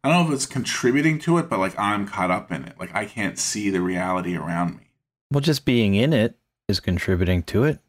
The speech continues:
Speaker 1: Yeah, yeah.
Speaker 2: You know?
Speaker 1: I'm part of the fabric of this, of this
Speaker 2: Right.
Speaker 1: sick society.
Speaker 2: Yes. And we all are.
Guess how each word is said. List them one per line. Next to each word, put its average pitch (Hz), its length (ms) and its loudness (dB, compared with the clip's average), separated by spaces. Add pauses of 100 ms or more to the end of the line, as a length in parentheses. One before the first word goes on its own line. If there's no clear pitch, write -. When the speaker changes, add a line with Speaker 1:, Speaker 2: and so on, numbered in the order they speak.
(200)
Speaker 1:
Yeah, 101 260 -4 (300)
yeah. - 160 -18 (360)
Speaker 2:
You 113 140 2
know? 113 60 4
Speaker 1:
I'm 123 200 4
part 156 280 2
of 131 100 0
the 123 60 -4
fabric 110 520 -2
of 95 160 -8
this, 90 320 -8 (160)
of 101 160 -8
this 165 120 2
Speaker 2:
Right. 156 200 2
Speaker 1:
sick - 140 -8
society. 107 680 -8 (400)
Speaker 2:
Yes. - 420 -2 (1120)
And 117 100 2
we 120 160 4
all 107 240 2
are. 82 300 2